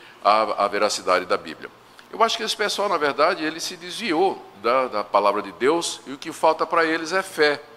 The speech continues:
Eles não, não, não, não creem. E a, a falta de crença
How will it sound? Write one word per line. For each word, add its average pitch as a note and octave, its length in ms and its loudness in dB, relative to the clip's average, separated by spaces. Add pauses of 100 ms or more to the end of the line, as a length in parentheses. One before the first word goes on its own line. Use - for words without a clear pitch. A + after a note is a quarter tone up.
(420)
Eles B2 200 -10
não, D#3+ 200 -2
não, D3 400 -6
não, B2 440 -10
não D3 200 -6
creem. E3+ 520 0 (680)
E C3 260 0
a, C#3 100 4 (160)
a A#2 80 6
falta F#3+ 460 4
de C#3 240 -4 (260)
crença D#3 760 2